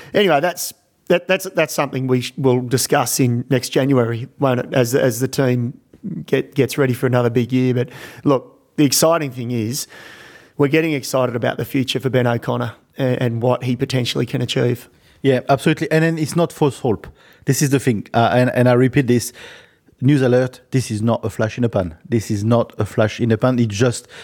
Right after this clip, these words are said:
Speaker 2: now exploded in the eyes of everybody around the world that is watching, uh, cycling. Any other, uh, take on that we can have from the G C? Uh,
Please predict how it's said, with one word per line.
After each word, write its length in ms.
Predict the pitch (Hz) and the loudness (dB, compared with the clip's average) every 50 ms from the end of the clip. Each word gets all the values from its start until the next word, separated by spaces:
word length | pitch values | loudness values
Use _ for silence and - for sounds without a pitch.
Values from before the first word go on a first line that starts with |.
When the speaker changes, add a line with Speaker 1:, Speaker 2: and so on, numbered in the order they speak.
| - - | -10 -2
Speaker 2:
now 280 | - 127 127 120 113 - - | 0 2 4 4 2 0 -2
exploded 680 | 110 - - - - 139 135 127 120 113 107 - - | -6 -6 -6 -2 2 2 2 4 2 0 -4 -4 -4
in 140 | - 117 110 | -2 0 0
the 140 | 110 110 107 | 2 2 2
eyes 320 | 104 104 104 104 95 - - - | 2 2 0 0 -4 -8 -8 -4
of 320 | - 101 95 - - - _ - | -2 -2 -4 -4 -10 -20 _ -2
everybody 560 | - 113 101 107 98 101 95 98 98 98 - - | -2 0 0 2 2 2 2 2 0 -4 -2 0
around 260 | 107 104 101 98 98 | 2 2 2 2 2
the 60 | 98 | 2
world 220 | 98 101 107 107 101 | 2 4 4 4 2
that 80 | 95 | 2
is 180 | - 101 98 - | 0 0 0 2
watching, 380 | 104 104 98 - - 113 107 101 - - - - - - | 2 0 0 2 0 -2 -2 -2 -4 -10 -18 -12 -4 -2
uh, 160 | 113 110 92 | -2 0 0
cycling. 420 | - - 135 120 110 - 120 104 - - - - - - | 0 0 0 0 0 0 -4 -4 -4 -8 -16 -14 -6 0
Any 240 | - 170 202 240 254 | 0 2 2 2 0
other, 340 | 247 214 220 220 214 214 - | 0 2 2 2 2 2 2
uh, 640 | - 170 170 165 165 165 160 160 151 147 151 147 139 - | 4 4 4 4 4 4 4 4 4 4 4 2 2 0
take 180 | - 180 175 175 | 0 0 2 2
on 120 | 180 175 | 2 2
that 100 | 156 147 | 2 2
we 80 | 147 143 | 2 2
can 140 | - 151 143 | 2 2 2
have 120 | 143 131 | 2 0
from 260 | - - 160 160 160 | 0 0 0 2 2
the 120 | 156 151 139 | 2 2 2
G 160 | 120 127 131 | 2 0 -2
C? 320 | 120 - - 170 180 180 180 - - - - | -2 -2 -2 -2 -2 -2 -4 -10 -20 -8 -2
Uh, 240 | - 135 139 139 | 2 2 2 2